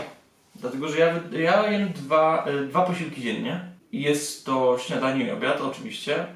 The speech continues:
Na śniadanie jem coś większego, na obiad coś mniejszego. I ja za te posiłki dwa płacę niewiele, bo kupuję gotowce w sklepach. I ktoś powie, że to jest niezdrowo. Owszem,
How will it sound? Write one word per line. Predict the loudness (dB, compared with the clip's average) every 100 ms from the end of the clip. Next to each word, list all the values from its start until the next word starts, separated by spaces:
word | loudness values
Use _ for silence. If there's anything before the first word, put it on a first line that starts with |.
| -6
Na | -2 -2
śniadanie | -2 0 0 0 -2
jem | -2 -4 -8 -12 -20 _ _ _ _ _ -14
coś | -6 -4
większego, | -2 -4 -2 0 4
na | 4
obiad | 2 -2
coś | -6
mniejszego. | -6 -4 -4 -6 -4 -4 -4 -8 -20 _ _ _ _ _ _ _ -20 _ _ -20 -20 _ -10
I | -2
ja | 2 2
za |
te | 2
posiłki | -4 -8 -6 -6 -6
dwa | -2 0 2
płacę | 0 0 -2 -2
niewiele, | -2 0 0 0
bo | -2
kupuję | -8 -8 -2 0 2
gotowce | 0 -4 -6 -4 -4
w | -4 -8
sklepach. | -4 -4 -2 -6
I | -6
ktoś | -8 -8
powie, | -4 -2
że | -2
to | -2
jest | -2
niezdrowo. | -2 0 2 2 0 0
Owszem, | 0 0 -6